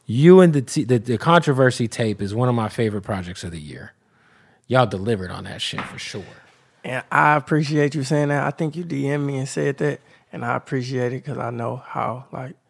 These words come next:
Speaker 2: you, you critical, like, when it comes to projects and stuff.
Speaker 1: For
Speaker 2: Like,
Speaker 1: sure.
Speaker 2: like, you even said that, and
Speaker 1: Just
Speaker 2: Drake not up there with your favorite projects. Like,
Speaker 1: That
Speaker 2: like you said, he ain't got, like, no holy grail. Like, like, no.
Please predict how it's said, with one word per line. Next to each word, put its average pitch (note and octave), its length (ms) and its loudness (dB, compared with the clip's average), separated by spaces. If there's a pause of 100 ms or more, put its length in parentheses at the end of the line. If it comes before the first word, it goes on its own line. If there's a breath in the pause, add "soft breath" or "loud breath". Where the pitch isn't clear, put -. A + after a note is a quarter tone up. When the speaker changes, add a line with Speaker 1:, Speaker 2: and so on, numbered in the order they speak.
(140)
Speaker 2:
you, C#3+ 220 -10 (180)
you C#3+ 140 -10
critical, B2+ 760 -10 (120)
like, A#2 220 -10 (100)
when C#3 140 -10
it - 100 -14
comes C3 320 -12
to - 80 -16
projects - 580 -10
and - 80 -18
stuff. - 280 -16
Speaker 1:
For - 180 -8
Speaker 2:
Like, F#2+ 80 -6
Speaker 1:
sure. F#2+ 420 -8
Speaker 2:
like, A2+ 160 -8
you B2+ 180 -6
even A2+ 220 -8
said A2+ 380 -8
that, - 200 -6 (280)
and C#3+ 80 -6
Speaker 1:
Just D#3 80 -10
Speaker 2:
Drake B2+ 260 0
not B2 220 -4
up - 180 -8
there C3+ 280 -6 (320 soft breath)
with - 220 -6
your - 100 -4
favorite - 420 -6
projects. - 600 -8 (400 soft breath)
Like, - 200 -6
Speaker 1:
That - 60 -12 (240 soft breath)
Speaker 2:
like C3+ 180 2
you D#3 120 2
said, C3 380 2 (120 soft breath)
he - 120 -4
ain't B2+ 240 0
got, B2 180 0
like, B2 160 -4
no A#2+ 220 -4
holy B2 380 0
grail. B2 640 -4
Like, C3+ 220 -8 (480 loud breath)
like, A#2 220 -10
no. A2+ 240 -14